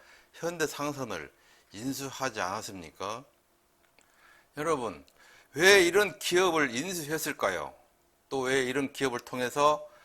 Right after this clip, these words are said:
국내 해운사 재건을 내세웠을까요? 이런 계획하에 오 년간 해운산업의 매출 규모를 오십일 조에 맞춰 에이치엠 램사가 발맞춰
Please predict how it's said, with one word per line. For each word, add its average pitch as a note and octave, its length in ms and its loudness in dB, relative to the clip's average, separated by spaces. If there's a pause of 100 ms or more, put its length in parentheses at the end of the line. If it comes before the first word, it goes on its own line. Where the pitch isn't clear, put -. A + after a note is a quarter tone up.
(180)
국내 E3 320 0
해운사 F3+ 440 4
재건을 D3+ 600 4 (440)
내세웠을까요? A2+ 920 -2 (760)
이런 A2+ 340 -6
계획하에 A2 760 -2 (800)
오 C3+ 220 -2
년간 D#3+ 360 2
해운산업의 D#3 800 2
매출 C3+ 380 -2
규모를 C3+ 560 -2 (340)
오십일 D3 520 0
조에 D#3 200 0
맞춰 A2+ 560 -4 (380)
에이치엠 G#2+ 720 -6
램사가 A#2 480 -8
발맞춰 A2+ 760 -4